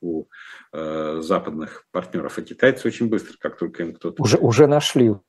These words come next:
Speaker 2: вс-, уже все грехи нашли. А, очень разные видел оценки визита Мишустина и российской делегации, э, в том числе с крупными бизнесменами в Китай.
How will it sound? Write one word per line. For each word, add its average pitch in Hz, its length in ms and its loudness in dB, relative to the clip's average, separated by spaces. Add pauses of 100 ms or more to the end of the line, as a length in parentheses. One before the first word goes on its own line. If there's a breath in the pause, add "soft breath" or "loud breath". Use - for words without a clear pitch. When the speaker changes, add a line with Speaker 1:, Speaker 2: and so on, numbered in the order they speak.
Speaker 2:
вс-, - 240 -6
уже 117 340 2
все - 240 2
грехи 120 340 2
нашли. 113 460 2 (380 loud breath)
А, 110 240 6 (200)
очень 160 320 6
разные 123 400 6
видел 117 400 6
оценки 147 640 2
визита 107 920 2
Мишустина 107 800 2
и - 20 4
российской 107 480 2
делегации, 107 800 4
э, 107 420 0
в - 160 -16
том 123 180 6
числе - 260 -4
с - 80 -2
крупными 101 500 0
бизнесменами 120 1000 0
в - 120 -10
Китай. 107 440 0